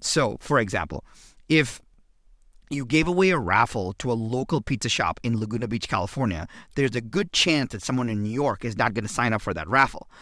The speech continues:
So whoever is signing up for that raffle is essentially saying, s-, say you said, "Hey, I'm gonna give away ten free pizzas from Joe's Pizza in Laguna Beach,"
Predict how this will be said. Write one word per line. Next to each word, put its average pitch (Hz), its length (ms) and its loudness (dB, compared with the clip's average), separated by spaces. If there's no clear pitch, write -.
So - 140 -4
whoever 185 280 2
is 208 80 2
signing 147 320 2
up 123 60 -6
for 117 100 -8
that 98 160 -6
raffle 143 480 2
is 120 120 -6
essentially 135 380 0
saying, 123 240 -4
s-, - 240 -8
say 175 100 2
you 156 140 2
said, 143 160 0
"Hey, 147 100 4
I'm 135 140 2
gonna 135 160 -2
give 123 140 -4
away 123 160 0
ten 165 220 0
free 156 200 2
pizzas 139 540 -4
from 127 420 0
Joe's 135 320 0
Pizza 131 340 -4
in 113 140 -2
Laguna 107 260 -4
Beach," 156 380 2